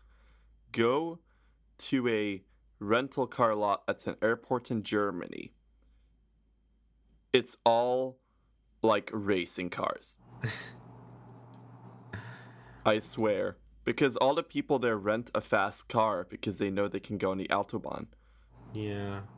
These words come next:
Speaker 2: because people in Germany know how to drive, unlike the U S. <sighs> Why can't we have nice things?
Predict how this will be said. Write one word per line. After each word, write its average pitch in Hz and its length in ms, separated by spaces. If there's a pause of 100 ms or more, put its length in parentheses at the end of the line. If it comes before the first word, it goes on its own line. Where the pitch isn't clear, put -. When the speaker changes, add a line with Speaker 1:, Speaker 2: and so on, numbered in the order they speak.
(140)
Speaker 2:
because 110 320
people 113 300
in 107 100
Germany 98 380
know 95 180
how 95 140
to 95 80
drive, 90 400
unlike 90 360
the 98 100
U 90 260
S. - 400 (1400)
<sighs> - 0
Why 139 960
can't - 160
we 98 80
have - 200
nice - 260
things? - 560